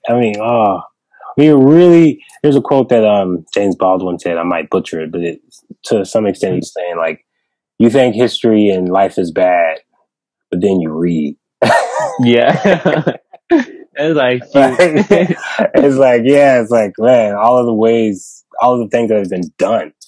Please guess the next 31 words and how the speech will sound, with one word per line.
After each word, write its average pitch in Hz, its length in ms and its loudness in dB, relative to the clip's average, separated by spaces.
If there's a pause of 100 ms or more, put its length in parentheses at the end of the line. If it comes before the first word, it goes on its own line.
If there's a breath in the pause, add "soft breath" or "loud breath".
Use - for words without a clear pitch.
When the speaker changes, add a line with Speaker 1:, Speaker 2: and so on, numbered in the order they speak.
(260)
Speaker 1:
you 92 60 -6
know, 92 140 -2
we 104 120 -2
have 110 160 0
just 131 120 -2
Speaker 2:
Mm-hmm. 127 100 -6
Speaker 1:
such 113 280 -4
a 87 120 -10
litany 90 500 -8 (120)
of, 80 60 -14
um, 80 280 -10
information. 87 680 -12 (560 soft breath)
Um, 85 400 -14 (160)
but 113 120 -2
it, 113 220 -6
it 127 140 -4
doesn't 135 220 -2
have 113 160 -2
to 95 140 -6
serve 98 320 -4
to 98 80 -4
our 85 160 -4
detriment 82 480 -6
because 85 320 -10
we 90 120 -4
can 87 140 -6
see 92 180 -6
through 87 160 -10
their 80 180 -8
example 82 640 -6
and 80 180 -18